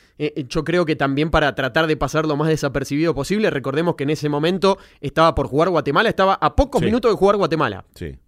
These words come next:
Speaker 1: Y, y terminó apareciendo ese comunicado que inmediatamente, eh, vio reflejado en las redes sociales el rechazo, eh, por parte de la gente, del hincha, que hasta ahí me parece un enojo normal, porque digo, es un hincha,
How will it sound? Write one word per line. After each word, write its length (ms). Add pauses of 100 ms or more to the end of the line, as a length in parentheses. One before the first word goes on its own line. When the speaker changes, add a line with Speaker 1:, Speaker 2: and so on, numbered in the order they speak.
Speaker 1:
Y, 580
y 160
terminó 380
apareciendo 540
ese 200
comunicado 600 (360)
que 100
inmediatamente, 1120 (400)
eh, 420
vio 220
reflejado 520
en 80
las 100
redes 280
sociales 640 (240)
el 180
rechazo, 720 (280)
eh, 200
por 180
parte 260
de 160
la 100
gente, 480
del 180
hincha, 440 (720)
que 80
hasta 180
ahí 80
me 140
parece 300
un 60
enojo 280
normal, 440
porque 220
digo, 280 (440)
es 220
un 100
hincha, 460